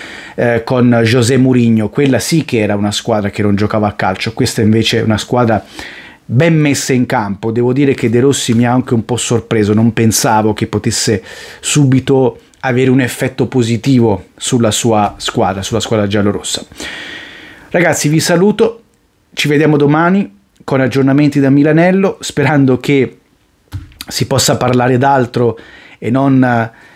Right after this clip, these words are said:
eh, con queste continue, eh, frecciatine tra Cassano, Leao e, e soprattutto altri tifosi che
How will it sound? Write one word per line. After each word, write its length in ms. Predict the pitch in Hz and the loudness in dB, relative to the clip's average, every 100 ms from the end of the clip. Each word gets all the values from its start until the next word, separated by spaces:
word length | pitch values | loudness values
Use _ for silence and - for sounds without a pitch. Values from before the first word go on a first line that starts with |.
| _ | _
eh, 680 | - 113 113 110 107 104 104 | -4 0 2 2 0 0 -2
con 340 | 107 117 123 113 | 0 0 2 0
queste 400 | 139 - - 120 | -2 -2 -2 -2
continue, 880 | - 135 123 151 143 135 131 127 113 - - - | 2 2 2 2 2 4 2 0 -2 -8 -20 -14
eh, 420 | 110 117 113 113 | -4 0 2 0
frecciatine 840 | - 135 123 143 127 147 139 120 | -2 -4 -2 -4 0 2 4 2
tra 420 | 117 120 120 113 110 | 2 0 2 2 0
Cassano, 720 | - 120 - 139 120 117 117 | -2 -4 -2 0 2 2 2
Leao 600 | 113 120 120 117 113 113 | 2 2 2 2 2 2
e, 920 | 117 117 110 113 113 110 104 101 101 | 2 2 2 0 -2 -2 -6 -8 -8
e 40 | 95 | -10
soprattutto 520 | - 113 - 123 117 | -8 -4 -4 -2 0
altri 320 | 117 117 127 | 0 2 0
tifosi 500 | 117 107 120 117 107 | 0 -2 2 2 0
che 260 | - 113 | -2 -2